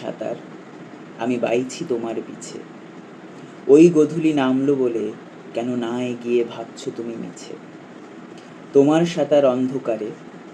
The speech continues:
তারার আলোয় স্রোত কাটতে হবে।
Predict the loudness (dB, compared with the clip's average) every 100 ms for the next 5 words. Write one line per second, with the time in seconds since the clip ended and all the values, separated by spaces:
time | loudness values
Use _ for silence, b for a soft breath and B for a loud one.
0 | -6 -2 0 0 0 -2 -4 -4 -4 -4
1 | 0 0 0 -6 -10 -10 -10 -10 -8 -8
2 | -8